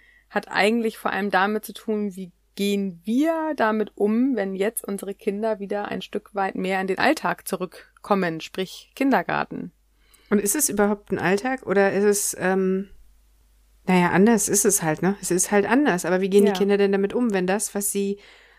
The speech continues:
Speaker 2: als Kita-Ablauf kennengelernt haben und was ja auch deren Gerüst ist, ein Stück
Speaker 1: Mhm.
Speaker 2: weit auf einmal völlig anders ist? Also es fängt ja damit an, dass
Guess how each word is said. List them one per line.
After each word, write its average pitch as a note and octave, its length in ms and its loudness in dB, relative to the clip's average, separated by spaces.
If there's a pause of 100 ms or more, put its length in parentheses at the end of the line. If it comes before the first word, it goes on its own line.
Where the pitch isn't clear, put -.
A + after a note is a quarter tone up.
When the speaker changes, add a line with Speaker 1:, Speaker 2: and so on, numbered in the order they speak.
(100)
Speaker 2:
als F#3+ 220 -6
Kita-Ablauf A3 800 -4
kennengelernt B3 680 -2
haben B3 360 -4
und G3+ 160 -4
was G3 160 -4
ja F#3+ 160 -4
auch F#3+ 80 -8
deren F3+ 340 -4
Gerüst G3+ 680 0
ist, - 400 -2
ein G#3 80 2
Stück G3+ 200 2
Speaker 1:
Mhm. F#3+ 80 2
Speaker 2:
weit F#3+ 160 2
auf F#3+ 100 -2
einmal F#3+ 240 -2
völlig A#3 460 0
anders A3 300 0
ist? - 160 -4
Also F3 40 -2
es E3+ 120 -4
fängt G#3 200 0
ja G3+ 60 2
damit F#3+ 260 0
an, G#3+ 180 2
dass G#3+ 240 -2